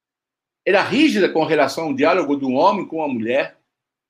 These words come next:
Aquela mulher estava sendo exposta pelo próprio Jesus a que ela, ela fosse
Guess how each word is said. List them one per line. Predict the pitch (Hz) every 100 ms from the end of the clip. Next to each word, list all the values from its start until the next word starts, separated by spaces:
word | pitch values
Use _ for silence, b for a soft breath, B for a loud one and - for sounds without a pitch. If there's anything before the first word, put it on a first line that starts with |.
| _ _ _ _ _ _ _ _ _ _ _
Aquela | - 247
mulher | 220 196 254
estava | - 226 226
sendo | - 226 220
exposta | 208 - _ 180 262 262 -
pelo | 220 208 185
próprio | 180 277 269 170
Jesus | 175 139 139 208 - _ _ _ _ _ _
a | 143
que | -
ela, | 208 196 - -
ela | 156 190 214
fosse | - 202 220 - 233 233